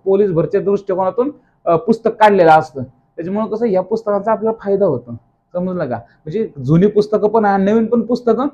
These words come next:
आताच्या ज्या प-, प्रश्नपत्रिका निघतात त्याच्या अनुसरून पुस्तकं काढलेली आहेत. त्याच्यामुळं हे काय काय नवीन पुस्तकं तुम्हाला शंभर टक्के खात्रीशीर चांगले आणि उपयुक्त ठरू शकतात. त्यामुळे मी आणि आता भरपूर जणांनी चालकचे form भरले.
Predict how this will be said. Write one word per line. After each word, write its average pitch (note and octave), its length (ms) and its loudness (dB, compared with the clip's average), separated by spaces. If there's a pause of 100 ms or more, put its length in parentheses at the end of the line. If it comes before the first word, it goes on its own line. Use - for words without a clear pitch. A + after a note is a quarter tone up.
(380)
आताच्या A3+ 400 4
ज्या A#3 100 4
प-, G3+ 300 4
प्रश्नपत्रिका A3+ 760 2
निघतात A#3+ 300 4
त्याच्या A3+ 360 2
अनुसरून B3 480 2
पुस्तकं G#3 380 0
काढलेली F#3 460 4
आहेत. B2+ 120 0 (300)
त्याच्यामुळं G#3 440 -6
हे G3 180 0
काय A3 220 0
काय F#3+ 140 0
नवीन G3+ 280 -2
पुस्तकं F#3+ 380 -4
तुम्हाला F3+ 340 -2 (260)
शंभर A3 360 2
टक्के G#3+ 360 -2
खात्रीशीर F#3+ 420 -2
चांगले G3 720 -4 (140)
आणि D#3+ 160 -2
उपयुक्त G#3+ 460 2
ठरू F3+ 240 2
शकतात. C#3 340 -2
त्यामुळे G#3 280 -2
मी A3+ 100 0
आणि G#3+ 320 2
आता F#3+ 240 2
भरपूर F#3+ 340 0
जणांनी A3+ 220 -4 (120)
चालकचे A#3+ 380 2
form E3+ 240 -2
भरले. F3 420 -4